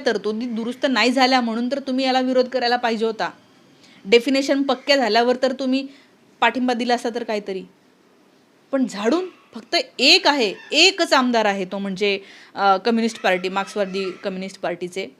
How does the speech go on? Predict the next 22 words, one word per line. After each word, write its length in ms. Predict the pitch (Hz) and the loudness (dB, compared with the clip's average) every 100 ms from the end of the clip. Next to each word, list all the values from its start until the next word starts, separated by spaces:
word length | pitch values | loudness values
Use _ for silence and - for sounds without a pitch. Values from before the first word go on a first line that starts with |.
| _ _ - _ 622 659 659 659 - _ _ - | _ _ -20 _ -20 -20 -20 -20 -20 _ _ -8
अ, 220 | 175 170 | -4 -2
विनोद 380 | 170 220 240 208 | -2 0 2 2
निकोले 400 | 214 214 233 214 | 2 2 2 2
म्हणून 200 | 196 165 170 _ _ _ _ _ - - - - | -4 -12 -16 _ _ _ _ _ -20 -18 -14 -8
इथे 140 | 202 | -2
तुम्हाला 240 | 202 190 180 | -2 -2 -4
दिसतंय. 320 | 180 - 156 - - - | -6 -10 -14 -14 -20 -2
त्यांनीच 380 | 269 254 269 370 | 4 6 4 2
फक्त 320 | - 262 220 | 0 -2 0
ह्या 300 | 247 240 214 | 0 2 0
कायद्याला 420 | 208 208 190 196 196 | 0 -2 0 0 0
विरोध 400 | 190 202 196 175 | -2 -2 -2 -2
दर्शवला, 420 | 196 - 190 190 | -6 -6 -8 -6
विरोध 300 | 190 185 180 - | -6 -8 -8 -8
केला. 320 | 226 233 180 - _ _ _ _ _ _ | -2 0 0 -2 _ _ _ _ _ _
बाकीचे 340 | 190 - 220 240 | -8 -6 -8 -4
सगळे 240 | 269 254 | 0 0
विरोधात 320 | 247 254 262 | 2 4 4
बोलले, 360 | 254 262 262 247 | 6 6 6 4
पण 160 | 220 226 | 2 -4
मतदान 380 | 220 202 254 | -2 2 2
करताना 440 | 254 247 240 240 | 2 -2 -4 -4